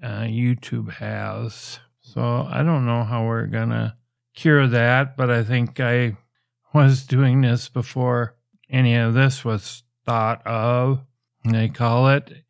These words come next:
M G T O W, uh, men going their own way.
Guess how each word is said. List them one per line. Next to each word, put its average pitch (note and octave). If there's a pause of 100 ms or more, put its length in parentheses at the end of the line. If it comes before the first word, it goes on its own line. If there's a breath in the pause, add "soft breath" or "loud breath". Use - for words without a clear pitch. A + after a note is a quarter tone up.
(500)
M D#3+
G C#3+
T E3
O C#3+
W, G#2 (480 loud breath)
uh, A2+
men D3+
going F3
their D3+
own E3
way. D3+